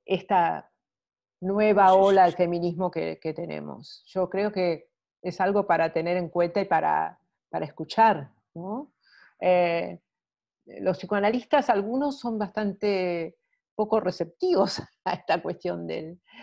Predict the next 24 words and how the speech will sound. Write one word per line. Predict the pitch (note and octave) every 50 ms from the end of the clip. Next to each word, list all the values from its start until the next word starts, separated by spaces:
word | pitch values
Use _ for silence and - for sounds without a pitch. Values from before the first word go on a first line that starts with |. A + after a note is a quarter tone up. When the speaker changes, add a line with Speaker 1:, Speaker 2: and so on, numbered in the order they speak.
| A3+ A3+ -
Speaker 1:
del | A#3+ F3+ F3 F3
feminismo, | - F3+ E3 F3 F3+ F3+ F#3 G3 F#3 F#3 _ G3 G#3 A3+ C4+ E4 - _ _ _ - A#3 A#3 A3 G#3 F#3 - -
y | - E3+ E3 D#3 D#3 D#3+
hay | E3+ F3 F3 E3+
algunos | E3+ E3+ F3 F3+ F#3 G3 G#3 A3 G#3+
que | - F#3
lo | E3+ E3+
llaman, | E3 - - F3+ F3 F3+ F#3 F#3+ F3+ F3
como, | - F3 E3+ F3+ F3 -
como | - G3 F#3+
hay | G3 - - G3+ G#3 A3
uno, | G#3 G3 G#3 G3+ F#3 F3+ F3 E3+ D3+ -
Luciana | E3+ E3 E3+ - - A3 G#3+ G#3+
Israel, | G3+ G#3 F#3 F3 F3 F#3 G3 G#3+ C4 D#4+ D4 -
eh, | - E3+ E3+ E3 E3 D#3+ D#3 D#3+
dice | E3+ E3 - - F#3 F3 E3 D#3 - _ _ _ _ _ _ _ _ _
que | - F#3
hay | F3+ F3+ F3+ F3+
un | F3 F3 F3 E3 E3 E3+ E3+ E3 D#3+ C#3+ - _ _
feminismo | - E3+ E3+ E3+ E3+ E3 F#3+ F#3 D#3 F3+ G3
espontáneo | - - E3+ E3 E3 - G3 F#3+ G3 F#3+ F3+
de | F3 F3 -
la | E3+
histérica, | D#3+ - _ - G#3 A3 A#3 A3+ - - A#3+ C4